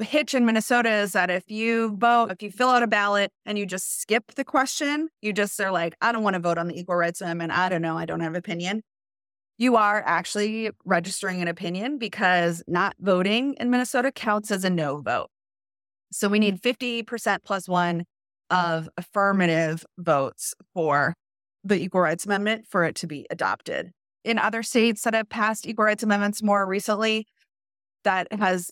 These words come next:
been a pretty easy bar to clear. They generally start off with a lot of public support.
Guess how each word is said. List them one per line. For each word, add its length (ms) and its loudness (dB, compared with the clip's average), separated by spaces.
been 220 -2
a 100 0
pretty 400 0
easy 260 -6
bar 520 2
to 120 0
clear. 600 2
They 120 0
generally 560 -2
start 340 0
off 380 2
with 240 0
a 40 0
lot 300 4
of 260 -2
public 300 0
support. 580 0